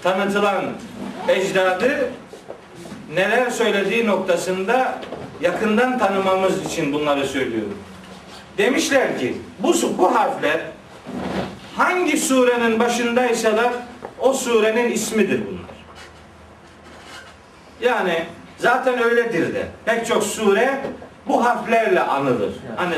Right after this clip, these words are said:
Taha, Yasin, Sad, Kaf, Nun gibi. Hamimler de Hamim diye anılırlar.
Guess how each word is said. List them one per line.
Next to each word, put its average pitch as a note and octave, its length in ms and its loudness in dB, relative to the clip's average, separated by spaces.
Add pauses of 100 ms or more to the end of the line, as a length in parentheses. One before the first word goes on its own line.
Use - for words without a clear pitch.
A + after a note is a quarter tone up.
(120)
Taha, D#3+ 720 2 (280)
Yasin, C#3+ 600 0 (160)
Sad, F3 640 0 (380)
Kaf, E3 540 0 (240)
Nun E3+ 480 2
gibi. F3 200 0 (1120)
Hamimler G#3 720 2
de A3+ 60 0
Hamim G#3 580 2
diye E3+ 140 4
anılırlar. C3+ 600 0